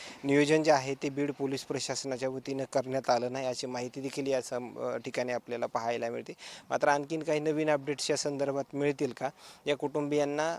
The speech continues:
अ, काही शासकीय मदत मिळेल का, हेही पाहणं तेवढंच महत्त्वाचं ठरणार आहे. खरं पाहिलं तर साधारण कुटुंबामधून हे, अ, येणारा हा तरुण दीपक वावळे होता, मात्र यापुढेही अशीच त्यांनी तयारी कायम ठेवली असती, मात्र शेवटचं त्याचं ग्राउंड हे बीडचं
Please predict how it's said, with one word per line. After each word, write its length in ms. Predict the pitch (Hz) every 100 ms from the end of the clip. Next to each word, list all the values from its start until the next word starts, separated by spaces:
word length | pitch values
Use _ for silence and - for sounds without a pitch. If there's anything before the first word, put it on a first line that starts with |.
| -
अ, 120 | 143 127 -
काही 160 | 127
शासकीय 440 | 135 147 135 - 165
मदत 340 | 156 156 143
मिळेल 240 | 151 151 131
का, 140 | -
हेही 260 | 135 151 156
पाहणं 260 | 151 139 139
तेवढंच 220 | 143 135 147
महत्त्वाचं 320 | 139 131 131 127
ठरणार 300 | 135 131 135
आहे. 160 | 151
खरं 200 | - 143
पाहिलं 280 | 135 139 139 139
तर 100 | 147
साधारण 460 | - 127 131 139
कुटुंबामधून 680 | 135 139 143 135 135 131 139
हे, 160 | 135 143 - - - -
अ, 80 | 127 123 120 120
येणारा 420 | 120 139 131 135 135
हा 320 | 131 135 131 - -
तरुण 240 | 139 143 120 -
दीपक 260 | 127 135 143 -
वावळे 240 | 131 131
होता, 280 | 131 123 131
मात्र 340 | 135 120 -
यापुढेही 640 | 143 147 143 - 143 156 123
अशीच 320 | - 123 151 -
त्यांनी 180 | 147 143 139
तयारी 280 | 139 135
कायम 340 | 135 139 135 135
ठेवली 240 | 139 131 127
असती, 220 | 120 139
मात्र 340 | 131 123 - 156 - - -
शेवटचं 540 | - 156 151 156 170
त्याचं 220 | 156 147 147
ग्राउंड 320 | 147 139 147 131
हे 180 | 131 143
बीडचं 400 | 135 151 147